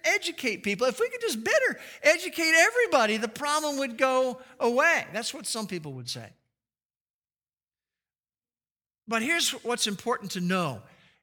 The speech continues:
God hasn't given us the privilege of defining our dilemma. He hasn't done that. Our dilemma is, as human beings, we're in bondage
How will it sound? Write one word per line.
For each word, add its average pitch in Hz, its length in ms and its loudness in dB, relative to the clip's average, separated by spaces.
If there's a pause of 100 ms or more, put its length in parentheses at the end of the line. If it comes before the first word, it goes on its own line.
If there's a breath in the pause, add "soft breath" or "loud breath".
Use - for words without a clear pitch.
(100)
God 247 380 2
hasn't 233 560 0
given 190 280 -2
us 185 200 -4
the 160 100 -12
privilege 165 500 -6
of 139 120 -10
defining 165 640 -8
our 151 160 -8
dilemma. 131 500 -8 (2500)
He 233 160 -2
hasn't 175 400 -2
done 160 240 -6
that. 98 240 -14 (800)
Our 226 160 0
dilemma 196 540 -2
is, 131 580 -6 (400)
as 180 380 2
human 226 320 -2
beings, 147 680 -4 (280 loud breath)
we're 208 320 2
in 165 340 -6
bondage 170 840 -4